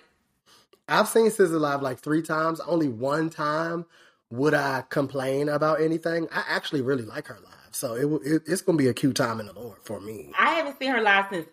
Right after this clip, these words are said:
Speaker 2: S.
Speaker 1: Mm, what was it? She did, she had a little set at Made in America, Rihanna's year.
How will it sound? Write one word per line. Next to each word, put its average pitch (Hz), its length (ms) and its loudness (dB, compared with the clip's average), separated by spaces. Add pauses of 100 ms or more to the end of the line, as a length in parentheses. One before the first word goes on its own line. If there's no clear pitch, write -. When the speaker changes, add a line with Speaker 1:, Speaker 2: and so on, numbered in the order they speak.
Speaker 2:
S. 143 260 -4 (1600)
Speaker 1:
Mm, 165 480 4
what 185 200 2
was 170 220 4
it? 165 180 0
She 233 160 0
did, 220 520 4 (840)
she 277 180 2
had 302 120 6
a 285 40 10
little 220 180 6
set 175 260 2
at 147 120 0
Made 156 180 2
in 143 100 0
America, 131 560 -2
Rihanna's 120 520 -6
year. 101 340 -12